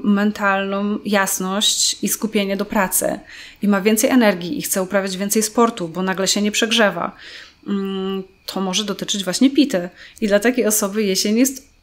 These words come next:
mega ulgą i jest radością. I jakby ta,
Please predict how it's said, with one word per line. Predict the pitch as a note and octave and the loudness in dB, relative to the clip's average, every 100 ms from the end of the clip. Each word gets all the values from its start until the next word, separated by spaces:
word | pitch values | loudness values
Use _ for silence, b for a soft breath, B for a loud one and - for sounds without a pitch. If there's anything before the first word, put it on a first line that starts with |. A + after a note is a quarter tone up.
| _ _ _ _ - | _ _ _ _ 0
mega | C4+ B3+ A3+ C#4 | 4 4 4 4
ulgą | - F4 G3+ F#3+ F#3 G#3 - _ _ _ _ - | 4 2 2 2 0 -4 -10 _ _ _ _ 0
i | |
jest | A#3 A#3 | 2 4
radością. | C4+ D4 F4+ - G#3+ F#3+ F#3 F#3+ _ - | 4 4 4 2 2 0 -2 -8 _ -4
I | A3 A#3 | -2 2
jakby | A#3+ A3+ G#3+ | 2 2 -2
ta, | A#3 | -2